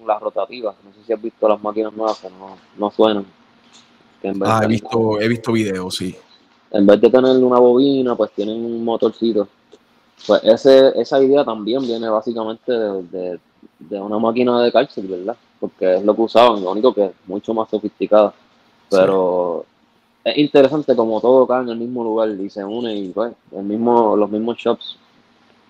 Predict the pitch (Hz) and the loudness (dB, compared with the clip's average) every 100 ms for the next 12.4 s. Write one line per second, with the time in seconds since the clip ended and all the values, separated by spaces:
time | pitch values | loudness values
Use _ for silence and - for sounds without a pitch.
0 | _ _ _ - 101 - 107 - 117 120 | _ _ _ -12 -2 0 2 2 2 2
1 | 120 - 113 117 113 104 101 - 98 87 | 0 6 8 8 6 0 -4 -4 -8 -10
2 | - 98 - 107 107 110 104 110 107 104 | -14 -12 -2 -2 0 -4 -2 -4 -4 -6
3 | 101 104 101 - _ _ _ _ - - | -8 -8 -10 -14 _ _ _ _ -4 0
4 | - 139 143 139 139 151 147 156 143 147 | 2 0 0 -2 0 0 0 -2 -2 -4
5 | 139 156 131 127 147 113 107 104 - 123 | -4 -2 -2 0 -2 -2 -2 -4 -4 -4
6 | - 113 113 117 110 110 104 127 120 98 | -2 -2 0 -2 -2 -4 -2 0 -2 -4
7 | - _ _ _ _ - 98 104 113 117 | -12 _ _ _ _ -8 -6 -4 -4 -2
8 | 113 110 127 117 101 98 92 _ _ _ | -2 -2 -2 -4 -4 -8 -12 _ _ _
9 | _ - 98 _ 90 90 107 107 107 110 | _ -14 -14 _ -8 -4 -2 -2 -4 -4
10 | 101 95 113 117 104 92 92 90 90 92 | -6 -2 -2 -2 -2 -6 -8 -8 -8 -10
11 | 95 107 101 101 101 95 98 92 98 98 | -8 -6 -4 -6 -6 -4 -4 -6 -6 -6
12 | 95 95 92 | -6 -6 -8